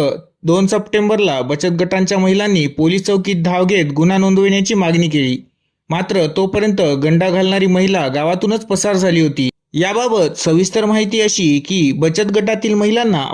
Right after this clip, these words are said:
फायनान्स कंपनीकडून पाहिजे तेव्हा कर्ज उपलब्ध करून दिल्या जाते. त्याची नियमित परतफेड होत गेली. त्यामुळे बचत गटातील महिलांवर फायनान्स कंपनीचा विश्वास झाला.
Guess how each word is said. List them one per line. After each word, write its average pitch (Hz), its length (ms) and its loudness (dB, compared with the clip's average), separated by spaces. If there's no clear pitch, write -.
फायनान्स 180 400 0
कंपनीकडून 208 760 2
पाहिजे 170 400 -2
तेव्हा 208 400 -2
कर्ज 175 300 0
उपलब्ध 202 460 0
करून 214 300 0
दिल्या 185 220 0
जाते. 151 500 -2
त्याची 175 360 0
नियमित 185 340 2
परतफेड 196 400 0
होत 214 140 2
गेली. 165 360 2
त्यामुळे 185 380 0
बचत 151 300 -2
गटातील 196 520 0
महिलांवर 196 600 0
फायनान्स 180 440 0
कंपनीचा 196 540 0
विश्वास 180 380 0
झाला. 143 320 -2